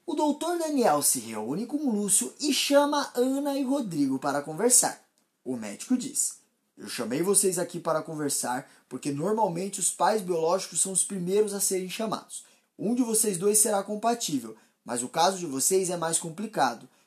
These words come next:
O Rodrigo não é compatível, o tipo sanguíneo dele é outro." Ana diz: "Felizmente eu posso doar, eu e a Júlia temos o mesmo tipo sanguíneo." Lúcio fala: "Aí é que está.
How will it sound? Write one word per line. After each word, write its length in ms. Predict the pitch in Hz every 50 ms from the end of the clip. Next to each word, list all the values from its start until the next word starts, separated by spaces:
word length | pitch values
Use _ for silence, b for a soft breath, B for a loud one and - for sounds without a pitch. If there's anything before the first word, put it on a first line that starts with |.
| b b -
O 80 | 127
Rodrigo 360 | 139 143 143 170 208 180 175 170
não 220 | 165 214 226 220
é 100 | 214 220
compatível, 760 | 214 220 214 208 214 208 208 - - 143 135 113 110 113 b b b b
o 60 | - -
tipo 220 | - 175 170 -
sanguíneo 500 | - 190 180 175 160 185 233 240 226 202
dele 220 | 156 170 185 202
é 80 | 220 226
outro." 460 | 185 160 143 131 120 - - - - _ _ _ _ _ _ _ _ _ _ -
Ana 340 | 254 233 214 202 208 220
diz: 440 | 214 165 143 - - - - - - - _ _ _ _ _ _ _
"Felizmente 680 | - 269 277 277 262 220 190 214 233 254 262 - 262
eu 60 | 247
posso 380 | 247 - 247 247 247 - - 262
doar, 440 | 285 262 254 226 208 196 185 B B B B B B
eu 160 | 175 220 262
e 80 | 262 247
a 20 |
Júlia 240 | 214 196 247 254 254
temos 280 | 254 - 262 254 240 254
o 60 | 254
mesmo 380 | 247 262 294 302 247 262 262
tipo 260 | - - 247 220 220 202
sanguíneo." 640 | - - 208 185 165 170 170 156 135 117 113 110 _ _ _ _ _ _ _ _ _ _ -
Lúcio 480 | 139 156 165 165 139 - - - 196
fala: 420 | 190 - 208 151 113 - - - _ _ _ _ _ _ _ _
"Aí 320 | - - 107 113 139 165 196
é 60 | 190
que 100 | 190 220
está. 420 | 202 - - - 131 101 117 -